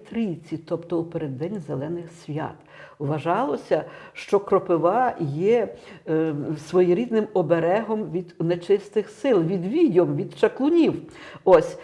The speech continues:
Ну і вважали люди, що коли кропива є в домі, е, а відьми в цей час дуже шастають по обійстях, дуже, е, наносять шкоди, тому кропива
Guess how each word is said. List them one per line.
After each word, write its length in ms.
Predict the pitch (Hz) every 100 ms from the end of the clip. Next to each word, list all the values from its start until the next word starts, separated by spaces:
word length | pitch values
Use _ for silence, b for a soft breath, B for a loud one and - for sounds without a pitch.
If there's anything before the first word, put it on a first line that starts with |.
| B B
Ну 120 | 220
і 200 | 262 240
вважали 520 | 202 190 196 185 175
люди, 280 | 170 277 226
що 200 | - 175
коли 200 | 170 165
кропива 420 | 165 156 160 156
є 280 | 151 151 139 -
в 160 | 156 139
домі, 440 | 147 285 233 147 143 B B
е, 100 | 147 147 156 123 - -
а 180 | 156 156
відьми 460 | 151 220 175 185
в 120 | 170 170
цей 280 | - 170
час 240 | 170 170 151
дуже 260 | 156 165 156
шастають 720 | - 285 294 185 151 151 -
по 100 | 170
обійстях, 720 | 165 165 147 170 147 - - - B B
дуже, 500 | 160 196 185 175 180 - B B 185
е, 220 | 190 196 202 202
наносять 520 | 202 220 196 208 196
шкоди, 580 | - - 370 381 208 190 - - 330 427 392 330
тому 420 | - 196 202 339
кропива 720 | 339 202 185 170 147 180 277